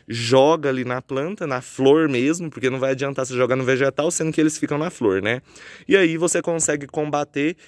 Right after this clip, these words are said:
e a planta vai ficar floridinha, né, por algum tempinho aí a mais, tá bom?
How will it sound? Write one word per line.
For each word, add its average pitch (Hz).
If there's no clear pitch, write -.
e 208
a 214
planta 143
vai 143
ficar 147
floridinha, 147
né, 135
por 135
algum 143
tempinho 151
aí 143
a 160
mais, 107
tá 98
bom? 147